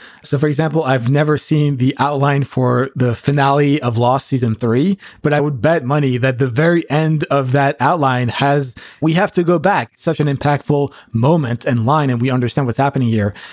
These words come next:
The pivotal moment in that scene that we understand we have to go back, past tense. Oh my God, Jack is off the island. This is a flash forward, not a flashback.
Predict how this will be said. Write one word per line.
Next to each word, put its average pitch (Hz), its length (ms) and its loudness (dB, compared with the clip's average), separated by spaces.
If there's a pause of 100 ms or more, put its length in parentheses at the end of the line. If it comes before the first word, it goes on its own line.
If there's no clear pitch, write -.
The 139 140 0
pivotal 170 460 0
moment 147 340 2
in 131 60 0
that 127 180 0
scene - 200 0
that 123 120 2
we 131 120 2
understand 131 460 0
we 123 120 0
have - 160 -2
to 143 100 -2
go 131 160 2
back, 113 400 -2
past 143 380 -2
tense. 175 340 -2
Oh 143 80 0
my 143 140 0
God, 131 320 0
Jack 147 280 0
is 139 140 -2
off 147 180 0
the 139 120 0
island. 156 260 0
This 139 140 0
is 156 80 0
a 139 60 2
flash 151 240 -2
forward, 139 380 -2
not 143 220 0
a - 20 -20
flashback. 151 440 0